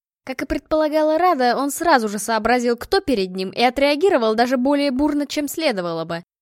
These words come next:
Из тощего парнишки он превратился в несуразное облезлое существо, похожее на синего опоссума. «Убери!» — пропищал злыдень. «Нельзя волколакам по городу шататься!» «А ты докажи, что он волколак», — отозвалась Рада.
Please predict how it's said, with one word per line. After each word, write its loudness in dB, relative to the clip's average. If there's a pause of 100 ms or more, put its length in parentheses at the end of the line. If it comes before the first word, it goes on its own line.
(160)
Из -10
тощего 0
парнишки -4
он -2
превратился -4
в -6
несуразное -2
облезлое 0
существо, -4
похожее -2
на -2
синего -2
опоссума. -4 (920)
«Убери!» — 6 (420)
пропищал -4
злыдень. -4 (440)
«Нельзя 6
волколакам 4
по 4
городу 4
шататься!» 4 (1200)
«А -10
ты -4
докажи, -4
что -8
он -4
волколак», — -8 (560)
отозвалась -4
Рада. -6